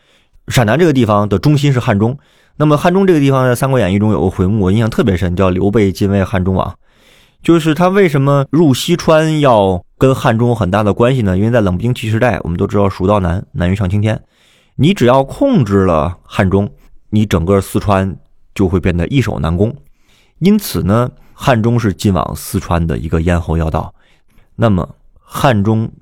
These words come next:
究竟是不是属于四川，就变成了中央政权和四川这个区域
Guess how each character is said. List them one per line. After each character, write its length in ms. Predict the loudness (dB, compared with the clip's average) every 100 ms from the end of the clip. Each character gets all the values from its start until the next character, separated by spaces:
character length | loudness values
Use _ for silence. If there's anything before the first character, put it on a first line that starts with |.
| -4
究 220 | 0 2
竟 200 | 0 -2
是 280 | -2 0 0
不 160 | -2
是 140 | -2 -4
属 280 | -6 -6
于 80 | -4
四 180 | -2 -2
川， 280 | -2 -2 -4 -12 _ _ -4
就 180 | 0 0
变 380 | 0 2 2
成 280 | -2 -4 -2
了 160 | -2 -2 -2
中 240 | 0 2
央 300 | 2 0 0
政 220 | -2 -2
权 360 | -4 -6 -4 -6
和 480 | -10 -8 -4 -4 -6 _ _ -20
四 200 | -6 -2
川 220 | 0 0
这 100 | 0
个 100 | -2
区 240 | -4 -2 0
域 380 | 2 0 0